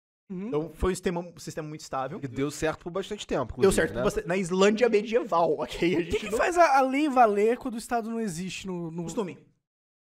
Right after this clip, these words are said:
Speaker 1: Tipo, as pessoas, o próprio povo
Speaker 2: O que que
Speaker 1: faz a lei
Speaker 2: faz,
Speaker 1: valer?
Speaker 2: o que que faz a, a igreja ter autoridade hoje?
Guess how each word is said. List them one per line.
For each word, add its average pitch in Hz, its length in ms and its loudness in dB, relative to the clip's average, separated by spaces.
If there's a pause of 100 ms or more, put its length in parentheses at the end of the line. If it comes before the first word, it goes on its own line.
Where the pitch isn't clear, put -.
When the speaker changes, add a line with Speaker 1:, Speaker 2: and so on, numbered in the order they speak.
(640)
Speaker 1:
Tipo, - 180 -2
as 233 80 -2
pessoas, 277 420 -4
o 233 60 -2
próprio 302 360 2
povo 302 320 8
Speaker 2:
O - 20 2
que 320 100 0
que 262 60 -2
Speaker 1:
faz 285 180 6
a 214 100 6
lei 190 100 6
Speaker 2:
faz, 226 120 4
Speaker 1:
valer? 269 100 2
Speaker 2:
o - 40 -2
que 220 140 -6
que 240 120 -8
faz 180 720 -2
a, 165 760 2
a 165 60 2
igreja 175 300 -2
ter 180 80 -8
autoridade 151 460 -6
hoje? - 200 -20